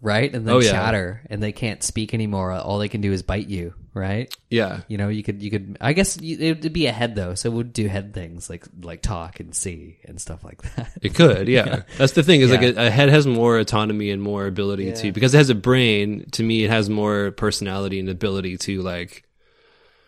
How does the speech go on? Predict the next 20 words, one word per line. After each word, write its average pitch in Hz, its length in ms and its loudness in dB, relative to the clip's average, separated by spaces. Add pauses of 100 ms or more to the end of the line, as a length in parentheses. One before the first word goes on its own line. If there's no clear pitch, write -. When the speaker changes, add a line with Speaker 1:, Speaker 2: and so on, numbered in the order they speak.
(640)
Speaker 2:
uh, 90 260 -6
think - 540 -2 (500)
Speaker 1:
Yeah. 95 320 0 (280)
Speaker 2:
and 95 160 -8
change 123 320 6
its 110 160 -2
mind, 101 380 -2
whereas 101 240 -2
a 95 60 -4
hand 110 520 0
can't 127 260 0
change 110 260 0
its 98 140 -2
mind 92 380 -10 (100)
Speaker 1:
Mm-hmm. 107 320 -6 (1000)
Speaker 2:
'cause 104 100 -4
it 107 80 -4
is 98 120 -6
just 110 380 0
action. - 500 -6